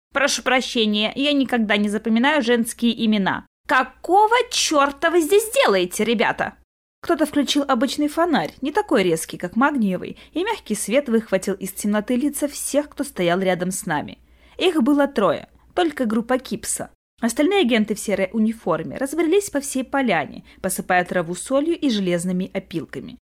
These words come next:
Среди деревьев клубился серебристый дым. «Ну и вид у вас, однако», заметил Кипс и снова фыркнул.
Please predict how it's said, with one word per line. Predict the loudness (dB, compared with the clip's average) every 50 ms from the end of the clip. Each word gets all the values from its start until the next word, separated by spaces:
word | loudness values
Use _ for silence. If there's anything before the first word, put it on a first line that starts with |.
| _ -10
Среди | -8 -4 0 0 0
деревьев | 2 2 2 2 2 0 -2 -4 -6 -6
клубился | -8 -8 -6 -4 -2 -4 -4 -4 -4
серебристый | -6 -6 -4 -4 -4 -2 -2 -4 -4 -4 -4 -4
дым. | -2 -2 -2 -4 -4 -8 -16 _ _ _ _ _ _ _ -6
«Ну | -2 0 2 2 4
и | 2 2
вид | 0 0 -2 0 0
у | 0
вас, | 0 0 0 0 0
однако», | 0 0 2 0 0 -2 -2 -2 -4 -4 -4 _ _ _ _ _ -4
заметил | -2 2 2 2 2 2 0 -2 -2 -4 -4
Кипс | -4 -6 -6 -6 -6 -8 -8 -4
и | -4
снова | -2 0 0 0 0 0
фыркнул. | -2 0 -2 -2 -2 -4 -8 -10 -10 -10 -10